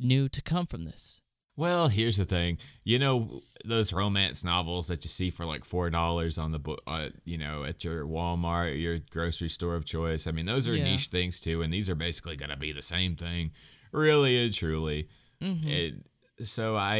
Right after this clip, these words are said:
Speaker 2: I, I, I can excuse some of this, but when they get made into anime that I can watch, that's when I have a problem with it.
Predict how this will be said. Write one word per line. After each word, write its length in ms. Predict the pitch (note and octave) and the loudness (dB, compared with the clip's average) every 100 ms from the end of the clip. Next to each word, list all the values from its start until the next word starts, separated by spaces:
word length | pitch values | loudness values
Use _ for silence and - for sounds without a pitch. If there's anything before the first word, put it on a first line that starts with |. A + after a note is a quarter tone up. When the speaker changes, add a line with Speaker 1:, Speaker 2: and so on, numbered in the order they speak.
| F2+ | 0
Speaker 2:
I, 300 | F2+ F#2+ C#2 - _ _ _ - | 2 0 -2 -8 _ _ _ -8
I, 220 | F#2 G2+ - | -4 -2 -2
I 140 | F2+ | -4
can 160 | A2 G#2+ | -2 -2
excuse 560 | F2+ - - F#2 F2+ - | 0 0 0 0 2 2
some 220 | E2 E2+ | 2 0
of 60 | F2+ | 0
this, 140 | F#2 | 0
but 120 | F#2 | 0
when 140 | G#2 C#3+ | 0 2
they 120 | G3 | 6
get 160 | F#3+ G#2+ | 4 6
made 300 | A2 A2 G#2 | 6 8 8
into 180 | G2 | 6
anime 600 | F2 E2+ G2+ F#2+ F2+ E2+ E2 | 4 6 6 6 0 -2 -2
that 80 | |
I 160 | F2+ G2+ | -2 -2
can 160 | F#2+ F2+ | -2 -4
watch, 440 | E2 F2 G2 F2+ | -4 0 2 2
that's 260 | G#2 G#2 - | 0 0 0
when 100 | F2 | 0
I 80 | E2+ | 0
have 120 | E2 | -2
a 60 | C#2+ | -6
problem 400 | E2 D#2 D#2 C#2 | -4 -2 -2 -2
with 160 | C#2 | -6
it. 180 | B1+ B1+ | -6 -8